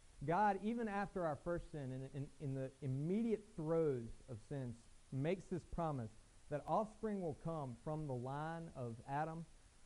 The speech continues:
uh, that will redeem the world, that will save the world. So we go on and we find the impact of sin, uh, in history and, and in people's lives and, and in creation, uh, starts to get bigger.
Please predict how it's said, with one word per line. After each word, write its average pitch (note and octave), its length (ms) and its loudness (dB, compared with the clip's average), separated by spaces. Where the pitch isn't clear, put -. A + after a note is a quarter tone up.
uh, B2 360 2
that C#3+ 160 4
will C3 420 2
redeem C#3+ 400 0
the D3 80 -2
world, B2 400 -4
that B2 80 -6
will B2 200 -6
save B2 220 0
the A#2+ 80 -2
world. A#2 340 -2
So G3+ 80 8
we G3 60 10
go A3+ 180 6
on G3 300 6
and F3+ 100 2
we E3+ 80 2
find A3 260 4
the F3 120 0
impact F#3+ 440 2
of C3 80 -4
sin, D3 340 -2
uh, C#3 240 0
in E3 240 -2
history D#3 640 0
and, C3 220 -2
and C3 100 -2
in D#3 120 -2
people's D3 360 -2
lives C#3+ 460 0
and, B2+ 200 -4
and B2+ 260 -2
in D3+ 120 0
creation, C#3 640 0
uh, C#3 180 4
starts F3 340 2
to F3+ 60 0
get C3+ 280 -2
bigger. D3 320 0